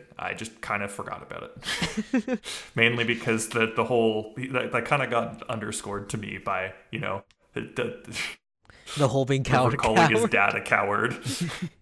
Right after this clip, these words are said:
Speaker 2: Yeah, but, uh, y-, we should talk about that as well, 'cause I think that's important character building, 'cause it is, like,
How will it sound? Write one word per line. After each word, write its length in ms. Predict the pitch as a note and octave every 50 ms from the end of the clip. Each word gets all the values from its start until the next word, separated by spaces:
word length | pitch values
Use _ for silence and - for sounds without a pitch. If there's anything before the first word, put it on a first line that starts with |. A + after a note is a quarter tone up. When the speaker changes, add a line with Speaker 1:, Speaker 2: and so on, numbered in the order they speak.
| - -
Speaker 2:
Yeah, 300 | F3 E3+ D#3 B2 G#2+ G#2+
but, 240 | G2+ B2 A#2+ E3 E3 -
uh, 260 | F#3 G3 F#3+ F#3+ F#3+ F3+
y-, 200 | G3 F#3+ E3+ F3 E3 - - F#3
we 140 | A#3 A#3
should 320 | G#3+ - B3 G#3+ F3 E3 D#3+ - _
talk 260 | - G3 F3+ E3 D#3
about 220 | E3 C#3 B2 B2 A#2
that 120 | A#2+ A2 G#2+
as 80 | G#2+
well, 160 | A2+ G2+ G2+
'cause 100 | G2+ -
I 40 | B2+ B2+
think 80 | C#3
that's 160 | C3 A#2+ -
important 340 | - A2+ A2 A#2 G#2+ G2+ G#2
character 300 | - G#2+ G#2 A2 - A#2+
building, 340 | A#2 B2+ B2+ B2+ C#3+ C#3+ C3+
'cause 200 | - - A2+ A2
it 80 | G#2+ A#2+
is, 180 | A#2+ A#2 A#2
like, 200 | A#2+ A2 G#2+ -